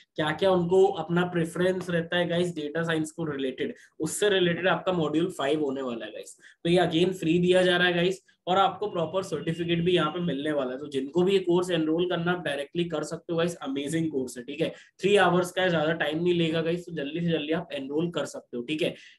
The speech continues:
ये हमारा था fourth number का guys, ठीक है। अब हमारा fifth number का course आता है जो कि basically guys serverless cla-, computing using cloud functions developer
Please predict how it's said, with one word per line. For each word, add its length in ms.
ये 100
हमारा 320
था 60
fourth 340
number 300
का 120
guys, 300
ठीक 140
है। 120
अब 100
हमारा 320
fifth 300
number 260
का 100
course 300
आता 200
है 60
जो 100
कि 160
basically 500
guys 320
serverless 640
cla-, 280
computing 520
using 300
cloud 340
functions 440
developer 460